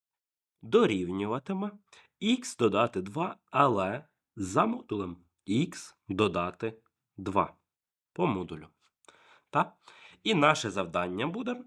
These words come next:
це спробувати знайти визначений інтеграл від мінус чотирьох, наприклад, до двох нашої функції f від x dx. Так.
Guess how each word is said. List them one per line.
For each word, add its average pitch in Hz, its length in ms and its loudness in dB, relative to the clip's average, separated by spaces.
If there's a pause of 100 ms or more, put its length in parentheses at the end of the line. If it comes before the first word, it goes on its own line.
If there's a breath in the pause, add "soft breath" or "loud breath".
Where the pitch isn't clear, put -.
це 247 280 0
спробувати 131 680 0
знайти 110 420 -4
визначений 90 760 -4
інтеграл 85 840 -6 (1080 soft breath)
від 117 480 -2 (240)
мінус 110 520 2
чотирьох, 214 760 -6
наприклад, 131 720 -8
до 190 320 0
двох 85 540 -10 (640)
нашої 104 520 0
функції 120 640 -4
f 131 280 -6
від 85 160 -8
x - 560 -12 (1800)
dx. 101 540 -2 (1500)
Так. - 160 -20